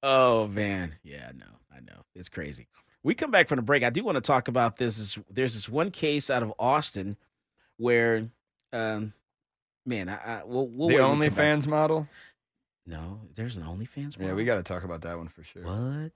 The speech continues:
Speaker 2: Very similar situation to the girl that, uh, shot and killed that cyclist.
Speaker 1: Male or female?
Speaker 2: Female. OnlyFans model.
Speaker 1: OnlyFans, okay.
Speaker 2: Killed her boyfriend with a knife.
Speaker 1: No way. On OnlyFans?
Speaker 2: Mm.
Speaker 1: Like, live?
Speaker 2: No, no, no, no.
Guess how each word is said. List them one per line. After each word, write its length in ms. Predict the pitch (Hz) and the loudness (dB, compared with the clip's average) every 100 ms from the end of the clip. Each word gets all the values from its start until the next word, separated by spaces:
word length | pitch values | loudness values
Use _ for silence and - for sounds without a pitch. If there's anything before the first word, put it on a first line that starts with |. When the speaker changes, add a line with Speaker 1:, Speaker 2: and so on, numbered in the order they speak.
| _ | _
Speaker 2:
Very 300 | 95 120 139 | 0 4 6
similar 540 | 135 - 139 131 120 113 | 4 0 0 2 4 2
situation 680 | - 120 117 110 107 110 101 | 0 -4 -2 0 0 -4 -4
to 680 | 110 101 101 98 98 92 - _ _ _ _ - | -2 0 0 0 0 -2 -6 _ _ _ _ -6
the 80 | |
girl 360 | 92 104 110 104 | -2 2 4 2
that, 280 | 95 90 85 87 | 2 -2 -4 -2
uh, 240 | 85 80 | -2 0
shot 560 | 76 - - 107 101 80 | 0 2 2 4 2 0
and 140 | 87 | -10
killed 360 | - 113 101 85 | -2 0 0 -2
that 180 | 71 | -6
cyclist. 680 | - - 87 95 123 131 - | -6 -4 -2 -4 -4 -4 -4
Speaker 1:
Male 260 | 107 147 180 | 0 0 0
or 40 | 147 | -2
female? 440 | 160 120 67 - _ _ | -4 -6 -8 -16 _ _
Speaker 2:
Female. 400 | 107 107 87 76 90 | -2 -2 -2 -6 -4
OnlyFans 460 | 110 104 98 85 87 | -2 -2 -4 -6 -8
model. 260 | 78 107 | -6 -4
Speaker 1:
OnlyFans, 420 | 160 147 80 71 | -2 -4 -8 -12
okay. 220 | 113 123 123 _ - | -14 -12 -12 _ -6
Speaker 2:
Killed 200 | 123 113 | 2 2
her 80 | 95 | 2
boyfriend 360 | 92 95 107 | -2 -2 -2
with 120 | 85 78 | -4 -6
a 20 | |
knife. 440 | 78 80 78 - _ | -8 -8 -10 -14 _
Speaker 1:
No 200 | 92 110 | -8 -6
way. 160 | 120 107 - | -6 -8 0
On 260 | 131 127 | 4 4
OnlyFans? 680 | 117 131 151 156 190 226 - | 2 -2 -2 -4 -8 -12 -16
Speaker 2:
Mm. 160 | 104 101 | -20 -8
Speaker 1:
Like, 140 | 101 | -6
live? 300 | 107 104 113 | -4 -4 -2
Speaker 2:
No, 400 | 117 123 120 107 | 4 6 8 6
no, 220 | 98 90 82 | 2 -4 -6
no, 240 | 80 71 | -8 -10
no. 320 | 65 58 53 | -12 -18 -20